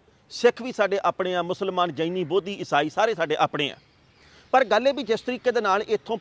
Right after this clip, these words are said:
ਭਗਤ ਦੇ ਕਰਕੇ ਮੌਤਾਂ ਦੀ ਖਬਰ ਆਈ ਹੈ, ਜਿਹੜੀਆਂ ਮੌਤਾਂ ਦੇ ਬਾਰੇ ਹੁਣ ਤੱਕ ਤੁਸੀਂ ਸਾਰੇ ਜਾਣ ਗਏ ਆ, ਇਹਨਾਂ ਸ਼ਰਧਾਲੂਆਂ ਦੀ ਮੌਤ ਦੇ ਪਿੱਛੇ ਜ਼ਿੰਮੇਵਾਰ ਕੌਣ ਆ? ਤੇ ਜਦੋਂ ਹੁਣ ਮੌਤਾਂ ਹੋ ਗਈਆਂ ਤੇ ਉਸ ਤੋਂ ਬਾਅਦ ਜਿਹੜੇ ਉੱਥੋਂ ਦੇ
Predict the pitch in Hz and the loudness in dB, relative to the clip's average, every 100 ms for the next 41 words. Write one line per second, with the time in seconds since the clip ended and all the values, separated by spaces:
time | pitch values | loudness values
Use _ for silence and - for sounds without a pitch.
0 | - 151 147 165 202 190 - 196 156 - | 0 0 0 -2 0 0 0 -2 -2 0
1 | 180 185 175 170 156 143 139 - _ _ | 0 0 0 0 2 0 -2 -8 _ _
2 | _ _ _ _ _ - - 160 262 277 | _ _ _ _ _ -20 2 6 6 4
3 | 233 170 - 208 214 196 190 202 196 170 | 2 0 2 2 2 2 0 0 -2 0
4 | - 190 185 - 165 175 143 135 156 143 | -2 -2 -4 2 2 4 2 0 -2 -4
5 | - _ _ _ _ _ _ _ _ 240 | -8 _ _ _ _ _ _ _ _ 4
6 | 269 277 - 226 220 160 165 196 220 165 | 6 4 2 2 4 4 2 0 0 -2
7 | 165 185 196 - 226 139 180 151 135 - | -2 -4 -4 0 0 2 2 4 2 2
8 | 165 165 - - - - - - - - | 0 0 -4 -14 -20 -20 -20 -20 -20 -16
9 | - 302 214 233 294 277 294 233 - 254 | 0 0 4 4 6 4 4 4 4 4
10 | 202 202 214 233 247 254 214 208 240 220 | 4 2 2 0 0 4 4 6 4 6
11 | 208 226 165 208 233 208 - 208 208 | 6 4 2 2 4 2 2 2 4